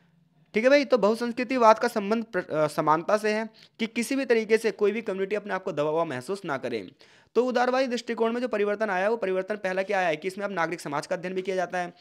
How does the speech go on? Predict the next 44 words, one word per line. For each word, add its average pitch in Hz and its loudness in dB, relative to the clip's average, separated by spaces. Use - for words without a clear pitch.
इसमें 214 0
बहुसंस्कृतिवाद 190 0
का 196 0
भी 196 -2
अध्ययन 190 -4
किया 180 0
जाता 175 0
है। 175 -4
बहुसंस्कृतिवाद 220 2
में 226 -2
हम 233 -2
ये 175 2
भी 226 -2
देखते 196 -2
हैं 208 -2
कि 220 -4
लोग 202 -2
किस 208 -6
प्रकार 196 -2
से 190 -4
अपना 196 -4
जीवन 160 -4
यापन 175 -4
कर 175 0
रहे 156 0
हैं, 117 -6
किस 226 2
प्रकार 240 6
से 233 -2
देश 214 4
उनके 214 -2
अधिकारों 185 0
की 196 -2
रक्षा 170 -2
कर 165 -2
पा 160 0
रहा 160 2
है 185 -2
या 220 0
नहीं 156 0
कर 156 0
पा 120 -4
रहा 117 -2
है। 73 -10